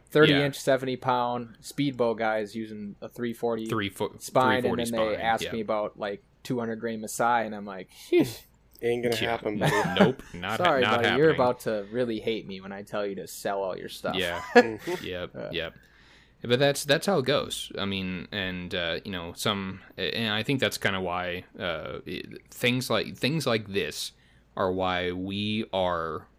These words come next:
Speaker 2: exclusively trying to stay away from sponsorship. So when we say, like, <clears throat> "Yeah, like, <laughs> sorry, you gotta, you gotta sell those or throw 'em away, one or the other," and tell you to buy something different, then,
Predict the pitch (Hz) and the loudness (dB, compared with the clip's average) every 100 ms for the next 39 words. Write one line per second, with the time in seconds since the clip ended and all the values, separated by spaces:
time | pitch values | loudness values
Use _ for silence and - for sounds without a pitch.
0 | _ - 95 - - 113 113 101 90 101 | _ -10 -6 -6 -2 -2 0 -2 0 0
1 | 92 85 - 95 85 80 82 87 90 98 | 0 -2 -4 -2 -2 -2 -2 -2 -2 -4
2 | 90 90 - 87 92 107 104 120 156 - | -4 -6 -8 -8 -6 -6 -2 -2 -2 -4
3 | 104 92 92 87 - 98 92 90 90 87 | -4 -2 -4 -6 -2 0 0 -2 -6 -4
4 | 107 104 - - _ _ 101 95 82 85 | -4 -6 -12 -20 _ _ 2 4 4 0
5 | 104 82 - - 104 - - - 120 - | 0 -2 -2 -4 -2 -2 -4 -4 -12 0
6 | - 104 98 90 98 104 92 92 - - | 4 4 2 0 0 2 2 0 -2 0
7 | 120 87 - 107 101 104 98 98 85 107 | 2 2 2 2 2 2 0 -2 -2 0
8 | 101 92 95 101 90 85 104 101 90 95 | 2 0 -2 0 -2 -2 -4 -4 -2 -2
9 | 80 73 - - - - _ - 95 87 | -2 -6 -10 -18 -20 -20 _ -2 0 0
10 | 85 101 104 92 95 92 92 - 95 85 | -2 0 0 0 0 2 2 0 -4 -2
11 | 87 117 82 80 80 - _ _ _ 110 | 0 0 0 -6 -8 -12 _ _ _ -2
12 | 101 92 87 85 82 | 0 0 -2 -6 -10